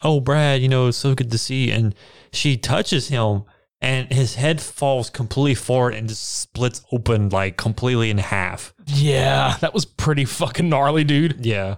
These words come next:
Speaker 1: like, brains and all just right there.
Speaker 2: Should have taken that B C powder, dude. Gets rid of those
Speaker 1: Mm-hmm.
Speaker 2: splitting headaches.
Speaker 1: That brain chop powder?
Speaker 2: That's it.
Speaker 1: But at this point,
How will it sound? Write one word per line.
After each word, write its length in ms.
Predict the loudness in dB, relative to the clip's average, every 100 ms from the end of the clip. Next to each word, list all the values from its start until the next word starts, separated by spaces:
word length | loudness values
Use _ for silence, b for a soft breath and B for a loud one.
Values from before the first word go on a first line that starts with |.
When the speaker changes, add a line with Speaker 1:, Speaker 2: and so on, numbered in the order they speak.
| -4
Speaker 1:
like, 240 | -2 0 2
brains 480 | 0 0 0 -2
and 100 | 0
all 320 | 0 2 2 0
just 280 | -4 -8 -8 _ -10 -10 _ _ _ -10
right 180 | -8 -8
there. 240 | -12 -16 _ _ _ _
Speaker 2:
Should 200 | -6 -2
have 60 | 0
taken 240 | 0 2
that 160 | 0 2
B 140 | 0
C 180 | 0 -4
powder, 340 | 0 0 2
dude. 280 | 0 0 0
Gets 200 | -2 0
rid 80 | 0
of 60 | 2
those 140 | 0
Speaker 1:
Mm-hmm. 100 | 0
Speaker 2:
splitting 240 | -2 -4 -2
headaches. 460 | 0 -2 -2 -8 -10 _ _ _ _ _
Speaker 1:
That 160 | -4 0
brain 220 | 0 0
chop 240 | 0 -2
powder? 360 | 0 0 0 -2
Speaker 2:
That's 220 | -4 -4
it. 220 | -2 -2 -4 _ _ _
Speaker 1:
But 320 | -2 0 0 -4
at 160 | -6 -2
this 220 | -2 -2
point, 480 | -2 0 0 -2 -6